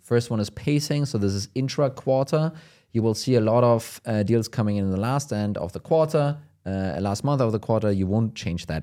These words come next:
ever, by the way. But you can try and incentivize, uh, closing a third, a third, a third, and then kind of give kickers if someone is unlocking a third in the first month, a third in the second month, and so forth. Number two, you might have sandbagging issues. Now we're talking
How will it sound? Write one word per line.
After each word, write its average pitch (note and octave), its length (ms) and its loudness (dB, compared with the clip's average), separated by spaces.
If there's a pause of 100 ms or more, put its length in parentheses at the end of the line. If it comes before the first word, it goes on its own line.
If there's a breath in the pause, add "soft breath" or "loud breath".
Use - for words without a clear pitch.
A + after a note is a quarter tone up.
ever, C#2+ 240 -6
by A#1+ 180 -8
the - 100 -10
way. F#2+ 200 0
But A#2+ 240 4 (240 loud breath)
you A#2+ 140 2
can B2 160 4
try C3+ 260 0
and C#3 80 2
incentivize, G#2+ 960 0
uh, G2 220 0
closing G2+ 720 2
a - 40 -6
third, A#2 300 2
a G2+ 60 -2
third, G2 260 0
a F2 60 -2
third, D3 440 0 (360 loud breath)
and G#2+ 120 2
then A2 200 2
kind A2 180 0
of G2 220 -2
give G#2 180 2
kickers G2+ 460 -2
if F2+ 100 -4
someone G2+ 360 -2
is F2+ 220 -4
unlocking F#2+ 520 -2
a - 20 -4
third G2 260 -2
in E2+ 120 -4
the E2 60 -8
first A#2 340 0
month, F#2+ 280 -2
a - 60 -12
third F2+ 300 -4
in E2+ 80 -6
the E2 80 -8
second E2+ 260 -8
month, E2 160 -4
and D2 160 -8
so F#2 100 -6
forth. D3 440 2 (720 soft breath)
Number A#2+ 260 4
two, D#3 640 4
you A#2 160 4
might B2 260 4
have G#2 320 2
sandbagging C#3+ 800 0
issues. D#3 380 -2
Now A#2 80 -2
we're G#2+ 120 0
talking G2+ 540 -2